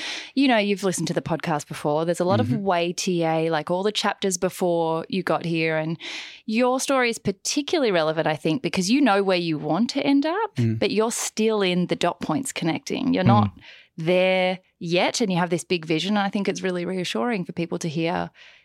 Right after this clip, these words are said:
Speaker 1: you know, you have to, you have to have a long plan, and you don't get there straight away.
Speaker 2: Yeah, that's right. And,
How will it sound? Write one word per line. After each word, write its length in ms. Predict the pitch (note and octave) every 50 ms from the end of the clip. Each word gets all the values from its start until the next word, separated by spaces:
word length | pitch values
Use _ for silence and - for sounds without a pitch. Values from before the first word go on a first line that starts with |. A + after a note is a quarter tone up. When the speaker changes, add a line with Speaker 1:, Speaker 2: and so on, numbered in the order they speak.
| _ _ -
Speaker 1:
you 60 | F#4
know, 100 | D#4 A3+
you 200 | A3 C4 C#4 D4
have 120 | C4+ C#4+ C#4
to, 120 | - C#4+ - A#3
you 60 | A#3+
have 100 | C#4 -
to 80 | - D4
have 220 | - C4 C4+ C4
a 20 |
long 220 | C4+ B3 A#3+ A3+ A3+
plan, 320 | - - F#3+ F3+ F3+ F3+
and 180 | F#3 F#3+ F#3 - -
you 40 | G#3
don't 140 | G#3+ A3 A3+
get 160 | - A3 A3
there 80 | G#3
straight 220 | F#3+ - - - -
away. 240 | - - - - -
Speaker 2:
Yeah, 280 | E3 E3 C#3 B2+ B2 C#3
that's 260 | A#2+ B2+ B2+ B2 -
right. 320 | - C3+ A#2+ A2+ G#2+ G#2+ - -
And, 340 | - C#3 C3+ C3 B2+ C3